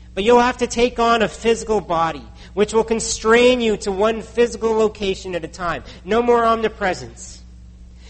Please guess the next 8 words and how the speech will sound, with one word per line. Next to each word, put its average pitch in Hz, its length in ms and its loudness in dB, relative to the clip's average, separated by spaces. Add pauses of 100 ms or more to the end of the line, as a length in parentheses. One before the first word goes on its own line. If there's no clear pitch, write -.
(100)
You'll 220 140 0
have 233 160 0
to 240 60 -10
be 233 200 -2 (200)
conceived 240 800 -4 (220)
by 202 120 0
a 208 120 4
woman, 190 540 2